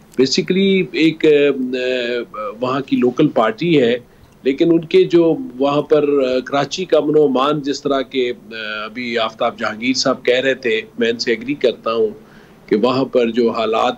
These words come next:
थे, जो भी जिस तरह के, उसको फिर सहरा भी उसको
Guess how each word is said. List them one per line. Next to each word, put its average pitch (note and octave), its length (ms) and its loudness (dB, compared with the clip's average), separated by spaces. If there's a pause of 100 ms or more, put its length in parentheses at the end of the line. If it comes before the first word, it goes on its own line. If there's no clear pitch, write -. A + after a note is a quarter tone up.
थे, A#2 320 2
जो B2 360 0
भी A#2 500 0
जिस A#2+ 200 -4
तरह B2 160 2
के, A2+ 260 -2
उसको C3 340 0
फिर D#3 280 -2
सहरा D#3 480 2
भी D#3+ 220 0
उसको C#3 300 0